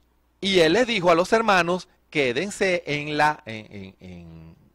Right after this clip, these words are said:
en, en esas tiendas que él había creado, en esos lugares, para pasar la tormenta". E inclusive le había dicho a un hermano, a su esposa, que llamara a los hombres de negocio del Evangelio Completo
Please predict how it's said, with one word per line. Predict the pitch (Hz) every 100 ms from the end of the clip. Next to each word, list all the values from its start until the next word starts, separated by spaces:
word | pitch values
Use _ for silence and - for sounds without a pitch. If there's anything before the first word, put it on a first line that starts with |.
| _
en, | 95 87 87 113 113
en | 107 110
esas | 139 208 190
tiendas | - 156 175 220 160
que | - 107
él |
había | 104 120 170
creado, | - 185 143 120 135
en | 110
esos | 104 165
lugares, | 180 190 139 123 160 - _ _ _ _
para | 131 123 -
pasar | 101 - 110
la | 117 143
tormenta". | 208 220 208 165 147 180 180 _ _ _ _ _ _ _ _ _ _ -
E | 170
inclusive | 151 - 156 135 233 269 180
le | 131 127
había | 120 127 208
dicho | 254 - 151
a |
un | 143
hermano, | 233 277 220 170 175 190 - _ _ _ _
a | - 110
su | 190
esposa, | 208 202 165 135 143
que | - 135
llamara | 127 120 131 165 208 170 -
a | 127 120 113 110
los | 113 110 -
hombres | - 190 254 208 151
de | 139
negocio | 120 202 247 -
del | 156 135
Evangelio | 123 110 127 175
Completo | 214 208 190 160 175 175